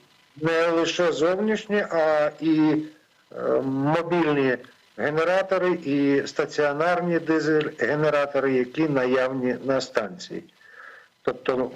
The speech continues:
має бути повністю відсутнє енергоживлення. На щастя, це передбачено проєктом наявність, е, аварійних дизель-генераторів і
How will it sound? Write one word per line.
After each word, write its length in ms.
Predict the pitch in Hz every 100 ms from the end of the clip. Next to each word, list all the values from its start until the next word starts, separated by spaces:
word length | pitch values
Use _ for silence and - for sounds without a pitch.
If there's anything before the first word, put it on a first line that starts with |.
| -
має 380 | 131 170 196 175 - 123
бути 220 | 160 180 180 180
повністю 580 | 190 170 135 131 - -
відсутнє 600 | 120 123 - 180 175 160 -
енергоживлення. 1300 | 131 123 123 123 127 - 107 120 117 101 92 82 85 - - - _ -
На 180 | 143 139
щастя, 920 | - - - 208 - - 143 135 117
це 400 | - - 156 135 - - - _ _ _ _ _
передбачено 800 | 170 170 165 160 156 - 151 139
проєктом 680 | 135 139 151 175 180 160 139
наявність, 840 | 131 127 127 120 120 113 - -
е, 40 | - 107 104 92 - _ _ _ _ -
аварійних 640 | 131 143 185 196 190 175
дизель-генераторів 1300 | 190 170 170 165 170 170 165 160 160 143 135 - 143
і 320 | 135 127 123